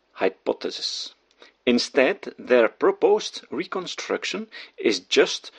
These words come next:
a negativistic battle cry that leads nowhere.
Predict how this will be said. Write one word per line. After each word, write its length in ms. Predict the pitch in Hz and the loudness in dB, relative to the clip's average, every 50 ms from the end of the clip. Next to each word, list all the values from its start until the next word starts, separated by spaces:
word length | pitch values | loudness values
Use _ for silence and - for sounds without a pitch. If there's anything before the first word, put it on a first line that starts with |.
| - - | -14 -8
a 80 | 95 95 | -4 -2
negativistic 920 | 92 90 87 90 95 - - 92 92 113 139 - - - - - - - - | 0 0 2 2 2 0 0 -2 -2 0 -2 -2 -2 -4 -6 -6 -8 -14 -16
battle 420 | - 95 - 101 110 117 123 123 - | -10 -4 -2 0 0 0 -2 -4 -6
cry 420 | - - 104 101 104 107 110 127 139 - - - - _ - | -6 -4 -2 0 0 0 -2 -4 -8 -12 -20 -20 -20 _ -8
that 240 | - 87 90 - - _ | -8 -8 -8 -8 -12 _
leads 480 | - - 90 95 110 117 - - - - _ | -10 -8 -8 -8 -10 -10 -10 -12 -12 -12 _
nowhere. 680 | - 90 92 92 92 90 87 90 87 87 82 78 - | -14 -12 -8 -4 -2 -2 -2 -2 -4 -8 -10 -12 -12